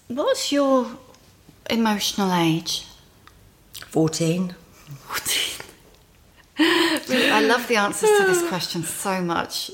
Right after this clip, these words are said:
Speaker 1: so
Speaker 2: Mm.
Speaker 1: much. Tell me why it's fourteen.
Speaker 2: Because the minute you start <laughs> taking drink and drugs, you spiritually stop growing. <laughs>
Speaker 1: Yeah.
Speaker 2: Yeah, there you go.
Speaker 1: But you've done so much growing since then.
Speaker 2: Yeah, oh yeah, I have now, yes. So,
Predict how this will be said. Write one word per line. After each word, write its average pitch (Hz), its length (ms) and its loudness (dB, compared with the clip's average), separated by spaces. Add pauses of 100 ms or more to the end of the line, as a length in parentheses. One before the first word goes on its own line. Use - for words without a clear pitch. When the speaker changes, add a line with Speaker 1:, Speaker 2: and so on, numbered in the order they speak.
Speaker 1:
so - 80 -8
Speaker 2:
Mm. 208 360 0
Speaker 1:
much. - 240 -8
Tell 208 140 -8
me 202 140 -10
why 185 220 -6
it's - 120 -12
fourteen. 170 680 -12 (720)
Speaker 2:
Because 185 240 -4
the 220 80 2
minute 240 260 4
you 226 120 -2
start 208 340 -4
<laughs> - 220 -2 (260)
taking 196 280 0
drink 190 320 -6
and 170 120 -8
drugs, 170 320 0
you 165 60 -4
spiritually 156 560 0
stop 139 300 -2
growing. 151 760 -2
<laughs> - 40 -20
Speaker 1:
Yeah. 175 480 -4
Speaker 2:
Yeah, 156 380 2 (220)
there 180 140 4
you 156 60 0
go. 151 300 -2 (380)
Speaker 1:
But - 120 -6
you've 220 180 -10
done 240 220 -4
so 240 180 -8
much 226 300 -8
growing 185 300 -4
since 165 320 -8
then. 147 360 -6
Speaker 2:
Yeah, 247 320 2
oh 220 160 2
yeah, 180 220 2
I 180 80 2
have 190 320 -4
now, 151 440 0
yes. - 420 -2
So, 147 420 0